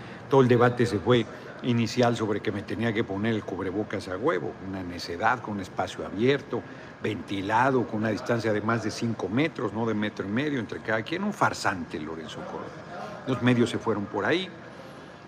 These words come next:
por unanimidad, me sancionan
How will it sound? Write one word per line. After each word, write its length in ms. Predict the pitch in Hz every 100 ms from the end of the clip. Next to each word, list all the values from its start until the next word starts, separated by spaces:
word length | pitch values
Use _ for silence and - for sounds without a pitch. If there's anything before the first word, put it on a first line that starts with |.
| -
por 140 | 123 117
unanimidad, 800 | 110 113 113 113 110 107 104 - - - - - - - 107 107 - - -
me 100 | 104
sancionan 520 | 98 98 101 113 107